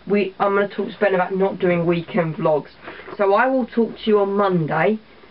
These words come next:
and, uh, I will be, I don't know what Ben's doing tomorrow, Friday, but I will talk to you on Monday, and I will be reviewing something figurey and telling you about mine and Ben's new project. So I'll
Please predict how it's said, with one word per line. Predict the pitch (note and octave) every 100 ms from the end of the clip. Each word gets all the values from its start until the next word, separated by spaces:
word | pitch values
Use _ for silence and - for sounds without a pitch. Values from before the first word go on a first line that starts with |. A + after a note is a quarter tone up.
| - -
and, | G3+ G3 F#3 F#3+ F#3+ -
uh, | G3 F#3 F#3 -
I | G#3 G3+
will | G3
be, | F#3+ G3 F#3 F#3+
I | F#3
don't | G3 A3
know | G3+
what | F#3 - -
Ben's | F#3 F3 D#3
doing | E3 D3+ D3
tomorrow, | D#3+ D3+ D3+ D#3 -
Friday, | D#3 D3+ D#3 - - - - -
but | G3
I | F#3+ A3+
will | A3 F#3
talk | - F3+
to | -
you | F3+
on | E3+
Monday, | F3 E3+ E3+ F3 F3
and | F3 F3
I | F#3 F#3
will | F3
be | E3+ F3+
reviewing | E3 D#3+ E3+ E3 E3 E3+ -
something | D#3+ F#3 D#3+ -
figurey | E3 - - D3+ - - - - -
and | F3 E3+ E3
telling | - E3+ E3+ E3+ E3
you | D#3+ D3+
about | - D3+ - -
mine | E3 D#3
and | D#3 -
Ben's | D#3 D#3 -
new | D3+
project. | - - - - - - -
So | -
I'll | E3+